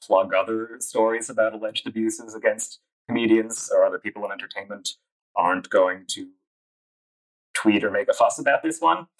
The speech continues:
Um, and then I do think also N B C, uh, as I said, sort of in, in the article I wrote, um, m-, makes a lot of entertainment that, you know, is the bread and butter of a lot of entertainment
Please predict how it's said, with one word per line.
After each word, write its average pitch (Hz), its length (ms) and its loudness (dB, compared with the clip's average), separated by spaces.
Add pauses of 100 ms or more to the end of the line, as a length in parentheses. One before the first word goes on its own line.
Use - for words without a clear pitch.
(280)
Um, 95 460 2 (540)
and 95 180 0
then 95 160 0
I 90 120 0
do 98 160 -10
think 92 200 -8
also 90 580 -2 (380)
N 90 140 -2
B 90 140 -2
C, 87 540 -10 (760)
uh, 85 360 4 (340)
as 95 160 -2
I 90 80 0
said, 90 320 -4 (120)
sort 85 260 -4
of 80 80 -14
in, 82 80 -20 (180)
in 90 80 -12
the 87 100 -2
article 87 280 0
I 85 80 0
wrote, 85 280 -6 (240)
um, 87 340 0 (1500)
m-, 131 160 4
makes 147 240 4
a 143 40 -6
lot 135 180 8
of 131 80 4
entertainment 131 720 -2
that, 104 260 4 (160)
you 101 80 -10
know, 95 160 -4
is 92 140 -4
the 110 80 -10
bread 101 220 0
and 90 80 -18
butter 92 440 0
of 90 100 -20
a 92 40 -16
lot 90 200 0
of 87 120 -6
entertainment 87 520 -8